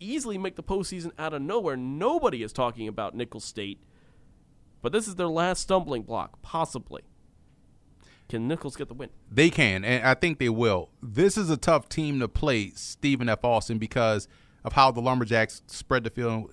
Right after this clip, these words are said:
Speaker 2: just by nature of their offense. So Nichols has a good bit of balance. Defensively, I love the way they attack you at the defensive line. Sully Leach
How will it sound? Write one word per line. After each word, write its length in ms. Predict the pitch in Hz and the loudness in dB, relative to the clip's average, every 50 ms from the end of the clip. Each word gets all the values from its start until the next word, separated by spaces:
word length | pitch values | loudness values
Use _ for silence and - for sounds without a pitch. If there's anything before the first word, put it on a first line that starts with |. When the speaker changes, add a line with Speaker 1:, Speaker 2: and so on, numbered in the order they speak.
| - | -6
Speaker 2:
just 180 | 117 156 - - | -4 -4 0 4
by 120 | - 139 | 4 4
nature 260 | 117 127 135 113 - | 4 4 0 -2 -2
of 40 | 107 | -2
their 160 | 101 107 107 | 0 2 2
offense. 400 | 107 95 82 - - - - - - - - _ _ _ | 2 0 -2 -4 -10 -14 -14 -20 -20 -20 -20 _ _ _
So 400 | - - 127 123 120 117 113 107 - - _ _ _ _ | -4 0 2 4 4 4 2 0 -6 -16 _ _ _ _
Nichols 500 | 107 117 143 190 196 - 175 139 123 - | 0 4 4 4 6 6 4 4 4 4
has 440 | 139 127 123 117 110 110 107 - - _ - _ _ _ - _ _ | 4 4 6 6 4 2 -2 -4 -10 _ -20 _ _ _ -20 _ _
a 120 | - 117 | -4 -4
good 360 | 98 87 87 117 139 139 - | -4 0 2 2 2 2 2
bit 140 | 101 127 123 | 0 0 0
of 140 | 117 90 82 | 0 0 2
balance. 440 | - 117 120 95 76 - - - - - - - _ _ _ - | 2 2 2 2 0 -4 -12 -16 -20 -20 -20 -20 _ _ _ -12
Defensively, 800 | - - - - 151 175 196 - 175 131 120 113 113 110 104 - - | -12 -12 -6 -4 -2 -2 0 -2 -2 -4 -2 0 0 -2 -2 -4 0
I 120 | - 117 | 2 4
love 420 | 123 110 98 107 127 139 135 117 - - | 4 4 2 0 0 0 0 0 -2 -4
the 100 | 113 123 | -4 -2
way 320 | 117 120 117 117 117 113 104 - - _ _ _ _ - | 0 2 0 0 0 -4 -6 -10 -20 _ _ _ _ -6
they 100 | 117 123 | -2 -2
attack 400 | 120 107 - 135 123 123 120 - | -2 -2 2 4 4 4 4 2
you 100 | 117 113 | -2 -2
at 60 | 113 | -2
the 80 | 113 104 | -2 -2
defensive 420 | 107 120 120 - - 110 107 110 | -2 -4 -4 -2 -4 -4 -2 -2
line. 220 | 110 107 104 101 | 0 0 0 -2
Sully 320 | 98 - - 135 143 160 143 | -4 -2 -2 0 0 0 -2
Leach 420 | 113 120 135 139 127 - - - | 0 0 0 0 -2 -6 -12 -16